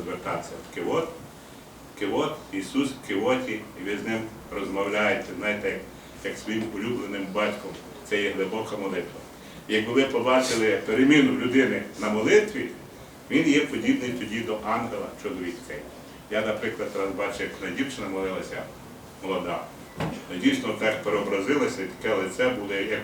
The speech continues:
ангела. А коли лице людини є, як чорта, коли, <laughs>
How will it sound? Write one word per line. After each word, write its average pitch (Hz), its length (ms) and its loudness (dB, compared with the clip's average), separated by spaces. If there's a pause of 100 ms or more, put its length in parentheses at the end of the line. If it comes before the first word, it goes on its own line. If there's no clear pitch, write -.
ангела. 175 420 0 (680)
А 101 120 2
коли 135 400 4 (140)
лице 120 440 2 (120)
людини 107 340 0
є, 107 180 2
як 98 180 2 (180)
чорта, - 400 -2 (140)
коли, 95 200 -6 (800)
<laughs> - 100 2